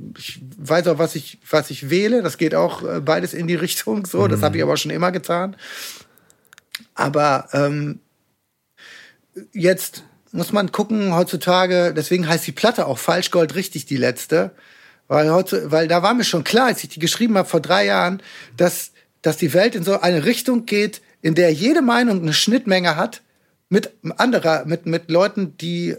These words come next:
Speaker 1: mit, wo man gar nicht dazu ge-, <laughs>
Speaker 2: Mhm.
Speaker 1: gerechnet werden möchte, so.
Speaker 2: Ja.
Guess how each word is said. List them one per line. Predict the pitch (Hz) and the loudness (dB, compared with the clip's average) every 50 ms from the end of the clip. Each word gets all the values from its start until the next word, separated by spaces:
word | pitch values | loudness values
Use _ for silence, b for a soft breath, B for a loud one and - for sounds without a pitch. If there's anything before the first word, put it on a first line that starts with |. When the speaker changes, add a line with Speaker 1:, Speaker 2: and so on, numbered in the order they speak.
| - - 139 | -8 -10 -10
Speaker 1:
mit, | 139 151 165 165 165 147 143 | -6 -4 -4 -4 -4 -4 -4
wo | 156 196 | -2 0
man | 202 180 165 | 0 0 2
gar | 175 185 208 | 2 2 2
nicht | 240 - - - | 2 0 0 -2
dazu | - - - 269 254 | -2 0 0 0 0
ge-, | 202 175 165 147 135 - - | 2 0 0 -2 -4 -6 -4
<laughs> | 117 - | 0 2
Speaker 2:
Mhm. | 208 - 104 104 101 98 - | 2 2 2 -2 -10 -8 -8
Speaker 1:
gerechnet | 160 156 139 156 - - 156 127 - | -6 -4 -2 -2 -2 -4 -4 -4 -2
werden | 135 127 117 117 117 | 0 0 0 -2 -4
möchte, | 117 117 113 - - 120 113 113 113 - - | -6 -6 -6 -8 -8 -8 -8 -8 -10 -10 -8
so. | - 117 113 110 107 - B B | -6 -4 -4 -4 -6 -8 B B
Speaker 2:
Ja. | - 117 - | -4 -4 -4